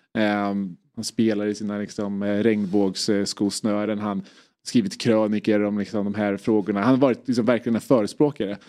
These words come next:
Så det är ju väldigt förvånande att han då tar det här steget. Och kanske framförallt timingmässigt. För att det är ju så att vi ser ju, liksom, i princip i hela västvärlden nu hur det är en ganska hätsk debatt kring H B T Q-rättigheter, kring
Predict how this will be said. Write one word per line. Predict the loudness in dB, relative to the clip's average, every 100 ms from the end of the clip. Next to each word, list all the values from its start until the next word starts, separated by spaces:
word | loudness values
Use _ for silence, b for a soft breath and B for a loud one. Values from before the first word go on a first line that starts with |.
| b b
Så | 2
det | 6
är |
ju | 8
väldigt | 8 4 0 -18 _ _ _ _ _ _ _ _ _
förvånande | 2 6 6 6 2
att | 0
han | -2 0 2
då | 2 0 -4 _ _
tar | 2 2
det | 2
här | 0
steget. | 0 -2 -2 -8 -2
Och | 2
kanske | 2 2
framförallt | 0 2 0 -4 -14 _ _ _ 0
timingmässigt. | 2 4 2 2 2 2 -2 -6 -2
För | 0
att | 4
det |
är | 4
ju |
så | 6 2
att | 0 -4 -18 b b b b
vi | 0
ser | 4
ju, | 2
liksom, | 2 -4
i |
princip | -4 -2 0
i |
hela | 2 2 0 -4 b b b -2
västvärlden | 0 0 -2 2 4 4
nu | 2
hur | 2
det | 2
är |
en | 4
ganska | 2 0 -4
hätsk | -4 -8 -6 -2
debatt | 2 2 -2 -4
kring | 2 4 2 B B B B
H | 0
B | 0
T | 0
Q-rättigheter, | 2 4 4 2 2 4 4 0
kring | 2